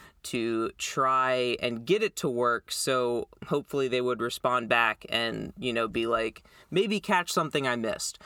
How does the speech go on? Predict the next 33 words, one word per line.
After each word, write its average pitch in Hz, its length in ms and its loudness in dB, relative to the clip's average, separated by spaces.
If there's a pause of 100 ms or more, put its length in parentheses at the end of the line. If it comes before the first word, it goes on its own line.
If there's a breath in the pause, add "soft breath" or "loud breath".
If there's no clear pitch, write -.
(300 loud breath)
Um, 123 320 4
and 151 140 2
the 180 80 2
other 269 240 0
thing 226 240 0
I 170 100 4
also 151 460 0
did 123 360 -2
was 123 280 0
I 120 560 4
referred 170 480 0
them 202 160 2
specifically 135 1160 -2 (360 loud breath)
to 123 640 -2
the 120 140 -4
build 143 440 0
tools 151 760 -2 (100)
and 120 400 2
all 131 240 0
of 131 80 -4
the 131 80 -2
stuff - 400 0
that 131 140 0
I 120 80 2
used 120 560 -2
to 110 320 -2
build 151 760 -2
the 156 320 0
software 180 600 0
I - 20 2
was 180 140 -2
using, 202 320 -2
because, 127 680 -2